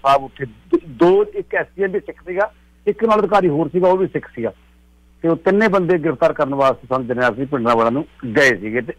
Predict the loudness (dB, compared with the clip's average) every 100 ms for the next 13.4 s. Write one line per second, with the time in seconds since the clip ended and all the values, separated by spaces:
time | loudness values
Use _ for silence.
0 | -2 0 4 4 2 -2 -2 -2 -4 -4
1 | -6 -6 -6 -4 -4 -4 -8 -4 -2 0
2 | -2 -4 -8 -12 -16 _ -2 -2 -6 -12
3 | -14 _ _ -2 0 0 -2 -4 -6 0
4 | 2 4 2 -2 -6 -18 _ _ _ 0
5 | 0 2 0 0 -2 -2 -2 -4 -6 -6
6 | -4 0 0 0 0 -4 -4 -2 -2 -2
7 | 0 2 2 2 2 2 0 0 0 0
8 | 0 2 2 4 4 2 -2 -20 -20 0
9 | 2 2 2 4 4 2 0 -2 -2 -2
10 | -2 -2 -4 -4 -4 -4 -2 -2 0 0
11 | 0 -2 -4 0 0 2 0 0 -2 -6
12 | -6 -6 -6 -8 -4 -4 -2 0 0 -2
13 | -6 -8 -10